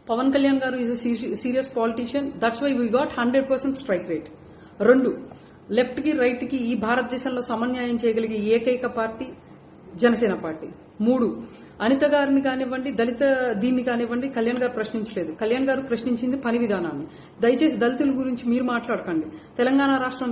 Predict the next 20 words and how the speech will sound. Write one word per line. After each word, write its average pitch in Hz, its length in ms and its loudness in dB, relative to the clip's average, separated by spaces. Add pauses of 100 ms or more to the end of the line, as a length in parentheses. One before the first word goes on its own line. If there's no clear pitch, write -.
రాగానే 269 400 2
దళిత 233 280 0
ముఖ్యమంత్రిని 240 580 -2
చేస్తానని 240 500 -2
చెప్పి 226 240 -2 (160)
తెలంగాణ 247 300 0 (140)
రాష్ట్రాన్ని 254 440 0
వంచినటువంటి 226 840 -2
కుటుంబం 269 380 2 (320)
మీ 262 160 8
కుటుంబం. 185 340 -2 (480)
మూడు, 240 180 4 (540)
మాకు 247 200 4
తెలియదు 269 320 6
మేడం, 202 200 -2 (280)
దా-, 208 280 2
మేము, 214 220 -2
మేము 208 160 -4 (180)
తప్పు 233 280 0
చేస్తున్నాం. 226 320 0